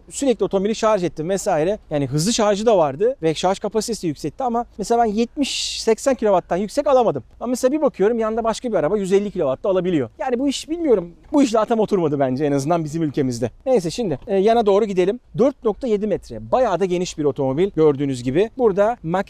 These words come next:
E four yazımız var. Zaten buradaki Mach E dördü gördüğünüz zaman bunun dört tekerlekten çekişli bir Ford Mustang olduğunu görüyorsunuz. Tabii elektrikli Mustang anlatmak çok garip geliyor bana ama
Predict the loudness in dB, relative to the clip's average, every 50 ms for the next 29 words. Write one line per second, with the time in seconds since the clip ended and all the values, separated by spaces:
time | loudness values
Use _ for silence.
0 | -6 -4 -2 -2 -2 0 2 2 2 4 4 2 0 -2 -2 -4 -6 -4 -2 0
1 | 0 0 0 0 0 2 2 2 0 0 0 0 2 2 0 -2 -2 -4 -6 -6
2 | -6 -4 -4 -4 -2 0 0 0 0 -2 -2 0 0 0 0 -2 -4 -6 -6 -6
3 | -6 -6 -6 -6 -6 -4 -6 -4 -2 -2 -2 -2 -2 -4 -4 -4 -4 -4 -4 -6
4 | -6 -4 -4 -6 -6 -6 -6 -2 0 0 0 -2 -4 0 2 2 2 2 0 -2
5 | -2 -2 -2 -4 -2 0 0 0 0 0 -2 -4 -4 -4 -6 -12 -20 _ -4 0
6 | 0 2 0 0 -4 -8 -10 -12 -16 -20 -20 -20 -20 -2 -2 0 2 2 2 2
7 | 2 0 -2 -6 -6 -6 -6 -4 -4 -4 -4 -2 -4 -4 -2 -2 -2 0 0 -2
8 | -2 -4 -4 -6 _ -12 -20 -6 -4 -2 0 2 2 0 0 2 2 4 4 4
9 | 4 4 2 2 0 0 0 -2 -2